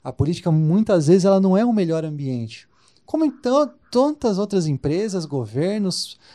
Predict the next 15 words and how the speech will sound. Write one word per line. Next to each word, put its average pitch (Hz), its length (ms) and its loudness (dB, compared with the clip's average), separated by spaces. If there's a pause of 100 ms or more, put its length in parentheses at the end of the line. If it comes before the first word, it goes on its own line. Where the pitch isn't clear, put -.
(140)
famílias, 165 800 2
igrejas, 160 920 0 (440)
a - 180 -14
gente 143 160 -8
tá 180 80 -4
lidando 175 340 -2
com 175 160 -10
pessoas. 139 760 -8 (360)
E 165 60 -12
como 262 300 -4
que - 120 -14
você 185 680 -4
enxerga 160 540 2
isso, 139 340 2
Fabrício? 120 580 -2